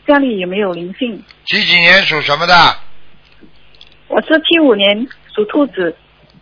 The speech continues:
Speaker 2: 啊。右边是不是你睡房啊？进门的右边。
Speaker 1: 啊，进门的右边，对。
Speaker 2: 好了。
Speaker 1: 是睡房。
Speaker 2: 好了，有灵性啊。
Speaker 1: 啊。
Speaker 2: 太暗了。
Speaker 1: 是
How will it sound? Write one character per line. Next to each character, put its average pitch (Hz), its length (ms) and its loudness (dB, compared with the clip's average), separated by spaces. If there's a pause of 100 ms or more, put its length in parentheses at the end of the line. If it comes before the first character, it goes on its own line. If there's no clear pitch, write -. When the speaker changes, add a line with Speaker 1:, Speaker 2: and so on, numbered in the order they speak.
(1300)
Speaker 2:
啊。 139 500 2 (1900)
右 226 240 4
边 208 180 4
是 220 140 4
不 202 100 -2
是 196 120 2
你 160 140 -2
睡 190 200 2
房 143 200 2
啊？ 151 420 4 (800)
进 190 200 0
门 165 140 0
的 170 100 2
右 170 200 2
边。 156 260 4
Speaker 1:
啊， 262 220 4
进 381 220 0
门 339 140 6
的 294 120 6
右 302 180 2
边， 285 300 4
对。 240 440 4
Speaker 2:
好 123 160 -2
了。 147 140 4
Speaker 1:
是 151 60 6
睡 135 100 2
房。 180 280 -4 (300)
Speaker 2:
好 139 160 0
了， 165 300 4 (180)
有 151 120 -4
灵 165 180 0
性 185 180 2
啊。 156 320 2 (2000)
Speaker 1:
啊。 240 260 -6 (260)
Speaker 2:
太 196 200 2
暗 196 300 6
了。 170 60 6
Speaker 1:
是 151 160 4